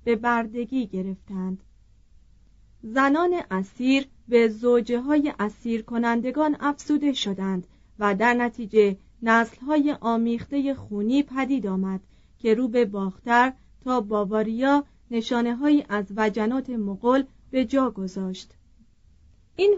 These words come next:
هجوم‌ها بالکان را به مدت چهار قرن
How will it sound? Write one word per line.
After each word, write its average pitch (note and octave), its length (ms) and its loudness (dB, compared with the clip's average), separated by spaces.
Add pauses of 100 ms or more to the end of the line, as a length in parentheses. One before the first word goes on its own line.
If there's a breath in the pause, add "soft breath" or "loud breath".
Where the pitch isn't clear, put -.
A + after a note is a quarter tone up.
هجوم‌ها D4 680 0
بالکان B3+ 680 -2
را G3 240 -6
به G#3+ 160 -2
مدت C4+ 540 -4
چهار A#3 400 -4
قرن G#3+ 480 0